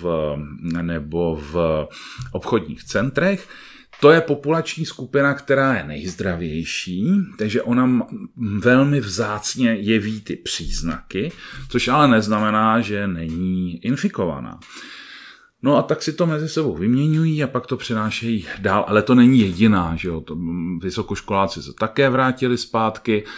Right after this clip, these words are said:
lidi začali chodit do práce, začala být zima, zavírali se okna a, a už to, už to, eh, jelo, už se to dostalo k dnešnímu dni. To je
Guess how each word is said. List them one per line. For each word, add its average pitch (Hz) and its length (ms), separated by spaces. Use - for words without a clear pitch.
lidi 113 220
začali 120 360
chodit 80 180
do 82 120
práce, 156 800
začala 131 400
být 71 140
zima, 147 440
zavírali 120 460
se 82 140
okna 131 420
a, 110 200
a 101 220
už 104 220
to, 98 200
už - 260
to, 92 380
eh, 92 40
jelo, 82 320
už 87 140
se 107 80
to 95 120
dostalo 90 420
k - 140
dnešnímu 90 560
dni. 78 220
To 117 120
je 131 120